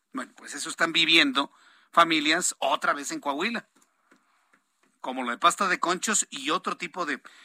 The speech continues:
de, de, de accidentes que han ocurrido a lo largo de todos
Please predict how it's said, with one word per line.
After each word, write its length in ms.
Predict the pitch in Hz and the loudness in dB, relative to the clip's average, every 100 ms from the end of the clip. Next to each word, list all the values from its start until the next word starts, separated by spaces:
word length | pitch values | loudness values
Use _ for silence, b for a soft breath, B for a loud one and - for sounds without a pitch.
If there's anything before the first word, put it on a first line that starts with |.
| B - | B -14
de, 220 | 143 - | -12 -10
de, 120 | 135 | -12
de 140 | - 143 | -4 -2
accidentes 580 | - 147 131 156 175 | -2 -4 -4 -6 -6
que 120 | - 170 | -4 -2
han 80 | |
ocurrido 420 | 165 - 127 143 170 | -2 -4 -8 -4 -4
a 40 | |
lo 100 | 127 | -4
largo 420 | 123 143 143 147 B B B | -2 -2 -4 -8 B B B
de 240 | 123 131 127 | -10 -8 -8
todos 720 | _ 151 143 127 139 - | _ 2 2 0 -4 -4